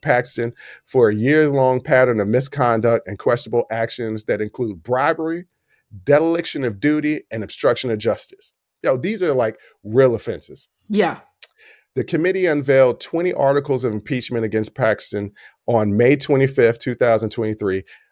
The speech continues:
Speaker 1: uh, detailing various changes, uh, charges, and evidence against him. On the twenty-seventh, just two days later, the Texas House voted overwhelmingly to impeach Paxton, suspending him from office over the allegations. The votes were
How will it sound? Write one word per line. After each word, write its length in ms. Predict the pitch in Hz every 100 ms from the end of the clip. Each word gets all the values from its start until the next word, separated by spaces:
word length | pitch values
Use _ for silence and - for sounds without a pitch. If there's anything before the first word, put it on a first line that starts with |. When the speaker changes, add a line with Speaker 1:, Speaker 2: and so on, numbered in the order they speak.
| _
Speaker 1:
uh, 220 | 110 101
detailing 640 | 104 127 131 143 123 120 104
various 440 | 117 127 139 135
changes, 720 | - 131 127 117 123 123 120 -
uh, 380 | 110 98 90 82 -
charges, 500 | - 143 135 127 117
and 140 | 107 -
evidence 400 | 123 117 110 -
against 380 | 104 101 85 -
him. 80 | - _ _ _ _ _ _ -
On 140 | 147
the 80 | 151
twenty-seventh, 880 | 139 - 226 226 - 196 139 - -
just 260 | - 135 -
two 160 | 202 185
days 320 | 175 156 127
later, 340 | 135 110 85
the 140 | 78 107
Texas 400 | 147 147 143 151
House 240 | 120 107
voted 360 | 107 117 110 107 -
overwhelmingly 800 | 151 151 139 143 147 131 113 104
to 220 | - 113
impeach 400 | 101 - 123 - - _ _
Paxton, 480 | 139 113 - 98 78 - -
suspending 480 | - 123 - 160 160
him 200 | 156 143
from 180 | 139 -
office 560 | - 143 170 165 165 165 -
over 260 | 123 127 120
the 80 | 113
allegations. 840 | 117 113 104 110 104 - 78 78
The 100 | 104
votes 400 | 90 123 - -
were 200 | 117 98